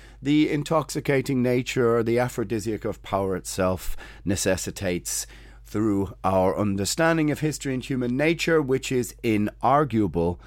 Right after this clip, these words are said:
that releasing the reins of power once you have a tight hold on them isn't easy and doesn't really happen. And anyone assuming that that's the natural state of things just hasn't really been thinking about any of these things, really.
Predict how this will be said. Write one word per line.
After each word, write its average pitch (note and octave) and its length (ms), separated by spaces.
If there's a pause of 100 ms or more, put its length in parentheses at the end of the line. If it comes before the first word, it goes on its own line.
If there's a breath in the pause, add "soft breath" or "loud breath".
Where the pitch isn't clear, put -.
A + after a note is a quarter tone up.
(200 loud breath)
that F2+ 180
releasing B2+ 580
the B2 100
reins A#2+ 400
of A2+ 120
power B2+ 320
once A#2+ 320
you A2+ 140
have A#2+ 400
a A2 60
tight C3 340
hold D3+ 240
on D3 80
them C#3+ 180 (520 loud breath)
isn't E2 400 (200)
easy D2 460
and C#3+ 340
doesn't C#3+ 320
really B2 260
happen. A2+ 380
And G2 120
anyone B2+ 480
assuming B2+ 520
that A2+ 160
that's - 360 (280 soft breath)
the F#2+ 120
natural G#2+ 320
state G#2 320
of G#2+ 100
things C3 240 (340 loud breath)
just - 260
hasn't E2+ 280
really D#2+ 180
been D#2 200
thinking D2+ 420 (160)
about E2 640 (480 soft breath)
any C#3+ 200
of D2+ 120
these C#2+ 220
things, D2+ 360
really. D2+ 380